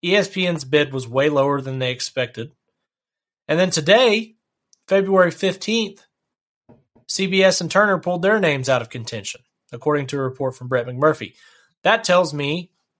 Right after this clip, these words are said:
nobody wants what the Pac-twelve is selling. And you can't blame them. They lost their two biggest brands already in U S C and U C L A. And I'm not so sure that adding S M U and San Diego State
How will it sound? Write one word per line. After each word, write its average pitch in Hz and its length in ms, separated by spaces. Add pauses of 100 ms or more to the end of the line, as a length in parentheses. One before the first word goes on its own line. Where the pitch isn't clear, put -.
(120)
nobody 220 440
wants 180 460
what 165 140
the 143 60
Pac-twelve 131 500
is 113 100
selling. 85 300 (1700)
And 170 80
you 185 80
can't 226 220
blame 214 220
them. 92 220
They 143 100
lost 180 300
their 175 100
two 175 160
biggest 160 280
brands 160 260
already 127 400
in 120 100
U 135 180
S 127 120
C 123 160
and 120 80
U 117 120
C 123 140
L 123 140
A. 147 160 (1700)
And 147 300 (600)
I'm 165 260
not 240 240
so 220 200
sure 233 320
that 202 160
adding 196 320
S 208 220
M 190 120
U 196 140
and 170 120
San 185 200
Diego 175 320
State 196 520